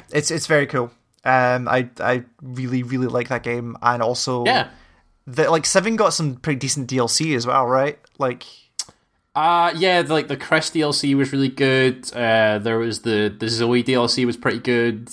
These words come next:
Speaker 1: Yeah.
Speaker 2: Um, mainly the Chris one, 'cause that was, like, the actual epilogue to the game. But
Speaker 1: Yes.
Speaker 2: yeah.
Speaker 1: Um, but yeah, they could do some,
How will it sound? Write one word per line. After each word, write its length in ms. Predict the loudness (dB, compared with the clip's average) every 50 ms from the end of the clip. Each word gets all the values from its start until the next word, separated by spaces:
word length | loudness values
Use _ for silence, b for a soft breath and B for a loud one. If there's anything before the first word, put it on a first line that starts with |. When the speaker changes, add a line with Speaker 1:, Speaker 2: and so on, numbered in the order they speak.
| -18 -12
Speaker 1:
Yeah. 100 | -12 -10
Speaker 2:
Um, 720 | -4 -2 -2 0 0 0 -2 -4 -6 -8 -10 -12 -14 -16 _ _ _ _ _ -6 -2
mainly 200 | 0 2 2 2 2
the 80 | 0
Chris 260 | 0 0 -2 -2 0
one, 180 | 0 0 0 -2
'cause 100 | -2 -2
that 140 | -2 -2 -2
was, 120 | -2 -4 -6
like, 120 | -6 -4
the 80 | -2 -2
actual 280 | -2 -2 -2 -4 -4 -4
epilogue 460 | -4 -2 -2 -2 -2 -2 -2 -2 -4
to 80 | -6
the 80 | -8 -4
game. 400 | -4 -2 -2 -2 -4 -6 -12 -12 -6
But 100 | -2 -2
Speaker 1:
Yes. 120 | 0 0
Speaker 2:
yeah. 200 | 0 0 -2 -2 -6 _ b b b b b b b b b 0
Speaker 1:
Um, 480 | 2 2 2 2 0 -2 -4 -6 -6 -2 0
but 100 | 2 4
yeah, 100 | 4 2
they 160 | 4 2 2
could 160 | 2 2 2
do 100 | 2 2
some, 320 | 4 4 2 2 2 -2